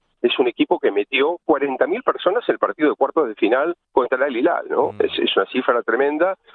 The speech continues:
Speaker 1: eh, y eso que no se jugaba en Casablanca, sino que se jugaba en Rabat, en la capital. Pero vinieron treinta y tres mil personas,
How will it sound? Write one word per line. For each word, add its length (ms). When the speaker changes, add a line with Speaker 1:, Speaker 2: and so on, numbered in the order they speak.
Speaker 1:
eh, 300
y 80
eso 180
que 120
no 100
se 120
jugaba 240
en 40
Casablanca, 560
sino 360
que 120
se 120
jugaba 460
en 280
Rabat, 260
en 60
la 80
capital. 480
Pero 160
vinieron 340
treinta 300
y 80
tres 240
mil 100
personas, 480